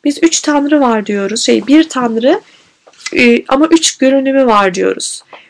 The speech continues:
Üçte birlik, birde üçlük diye anlatıyorlar. Teslis, esas Tanrı doktrini, Hristiyanlığın teslis. Haftaya konuşacağız. İşte bunların, bu üç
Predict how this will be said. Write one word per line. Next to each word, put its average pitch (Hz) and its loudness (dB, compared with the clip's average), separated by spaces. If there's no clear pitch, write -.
Üçte - 0
birlik, 277 2
birde 254 2
üçlük - -8
diye 208 -6
anlatıyorlar. 208 -2
Teslis, - -2
esas 226 -2
Tanrı 240 -2
doktrini, 240 0
Hristiyanlığın 247 0
teslis. 240 -4
Haftaya 254 0
konuşacağız. 233 -2
İşte 285 0
bunların, 311 2
bu 269 -4
üç - 0